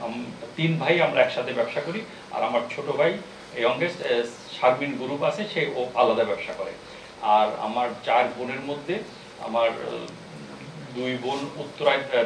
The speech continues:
তিন বোনই উত্তরা থাকে, এক বোন লন্ডনে থাকে। এই হচ্ছে আমাদের। আর আমার মা এখন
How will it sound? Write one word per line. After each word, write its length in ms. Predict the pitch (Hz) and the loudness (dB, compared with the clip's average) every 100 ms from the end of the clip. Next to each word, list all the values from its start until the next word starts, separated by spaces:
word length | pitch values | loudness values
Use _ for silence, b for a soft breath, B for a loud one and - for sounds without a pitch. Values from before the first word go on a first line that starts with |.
| - | 4
তিন 180 | 165 | 2
বোনই 200 | 160 190 | 4 4
উত্তরা 340 | 175 160 170 147 | 2 0 6 6
থাকে, 220 | 151 202 | 6 4
এক 200 | 156 123 | 4 4
বোন 200 | 117 113 | 0 2
লন্ডনে 340 | 113 110 104 98 | 2 2 0 -4
থাকে। 260 | - - - - - - - - - | -6 -12 -14 -16 -18 -18 -18 -14 -4
এই 180 | 127 | -2
হচ্ছে 320 | 113 110 - 117 | 0 -4 -2 0
আমাদের। 340 | 107 98 - | 0 -2 0
আর 220 | 104 104 | 0 0
আমার 240 | 98 - - | 0 -2 -2
মা 240 | 113 120 - | 2 2 4
এখন 180 | - - | 0 -4